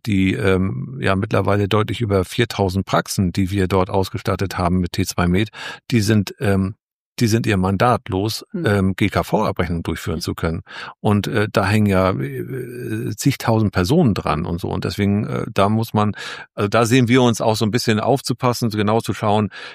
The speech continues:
Speaker 1: ja, mit wem kann man da machen und was ist dann wirklich auch vielleicht zum jetzigen Zeitpunkt mindestens noch etwas fragwürdig.
Speaker 2: Mhm. Und, ähm,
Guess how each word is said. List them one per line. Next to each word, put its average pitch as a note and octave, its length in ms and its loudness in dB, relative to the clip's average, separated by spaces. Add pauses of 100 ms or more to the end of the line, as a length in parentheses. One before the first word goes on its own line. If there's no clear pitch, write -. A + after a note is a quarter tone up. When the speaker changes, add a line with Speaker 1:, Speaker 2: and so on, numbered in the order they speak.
(100)
Speaker 1:
ja, G2+ 260 2
mit G#2 240 -4
wem A2 260 2
kann A2+ 200 -2
man B2 140 2
da A2+ 100 2
machen A2 400 0
und G#2+ 280 -2
was G2+ 180 0
ist A2 160 -2
dann F#2+ 180 2
wirklich G2 260 0
auch F#2+ 300 0 (260)
vielleicht - 320 -2 (400)
zum F#2+ 200 -2
jetzigen A2+ 320 2
Zeitpunkt G2 360 0
mindestens F#2+ 300 0
noch E2+ 100 0
etwas F2 220 -4
fragwürdig. - 580 -6
Speaker 2:
Mhm. F#3 80 -12 (880)
Und, G#3+ 380 4
ähm, F#3+ 400 4